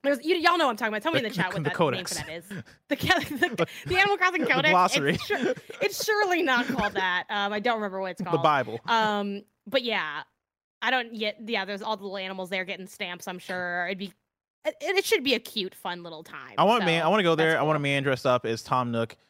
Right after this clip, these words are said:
Speaker 2: and he charges me way more than <laughs> what the actual entrance fee is. I'm like, "Oh, the thing says fifty bucks." He's like, "Oh man, I don't know, man.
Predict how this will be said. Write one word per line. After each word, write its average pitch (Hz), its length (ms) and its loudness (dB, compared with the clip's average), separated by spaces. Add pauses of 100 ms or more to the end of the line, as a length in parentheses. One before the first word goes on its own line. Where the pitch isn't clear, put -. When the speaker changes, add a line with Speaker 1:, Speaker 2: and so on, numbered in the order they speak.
(140)
Speaker 2:
and 135 160 -2
he 123 320 -2
charges 127 380 0
me 127 100 -2
way 123 200 2
more 120 480 0
than 127 400 -2
<laughs> - 320 0
what 160 400 2
the 147 100 2
actual 127 400 -2 (180)
entrance 127 340 -4
fee 113 200 -4
is. 110 180 -4 (580)
I'm 147 120 0
like, 151 200 2
"Oh, 160 300 4
the 139 120 -4
thing 175 160 2
says 165 160 0
fifty 156 200 -2
bucks." 139 240 2
He's 135 160 -2
like, 123 160 2
"Oh 120 160 2
man, 139 220 -2
I 127 140 -2
don't 131 100 -2
know, 143 100 0
man. 117 320 -4